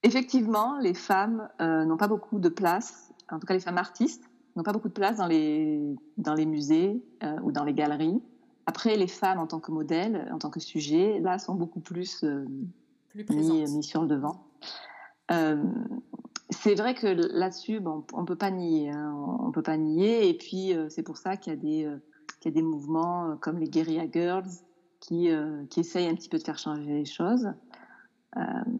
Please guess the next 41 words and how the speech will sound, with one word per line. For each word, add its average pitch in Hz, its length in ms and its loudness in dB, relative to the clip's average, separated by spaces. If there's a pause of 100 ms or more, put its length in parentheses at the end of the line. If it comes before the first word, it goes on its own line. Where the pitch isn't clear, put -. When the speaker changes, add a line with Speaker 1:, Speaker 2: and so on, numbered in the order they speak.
(360)
Speaker 1:
après, 170 340 2
j'a-, 208 160 -2
j'aimerais, 185 500 0
j'aimerais 190 340 0
bien 175 300 -2
que 160 140 -4
les 147 180 0
choses, 156 300 -4
euh, 156 360 -4 (100)
évoluent. 156 560 2
Et 170 120 2
c'est, 147 140 -4
et 185 60 2
c'est 208 100 0
peut-être 220 180 -4
pour 240 100 0
ça 262 160 2
aussi 247 280 -2
que 196 160 0
ce 180 180 -2
blog 185 360 2
que 185 100 -2
j'ai 160 120 0
monté, 165 540 0
c'est, 156 540 0 (100)
ben, 151 120 -8
c'est 156 160 -6
une 147 100 0
fille 226 560 -2
qui - 100 -8
l'a 180 120 2
monté, 202 760 2
euh, 170 200 -2
c'est 165 180 -6
une 156 100 0
artiste, 226 840 -2
euh, 160 1000 -2
c'est 165 160 2
aussi 165 220 2
ma 165 140 2
petite - 280 -12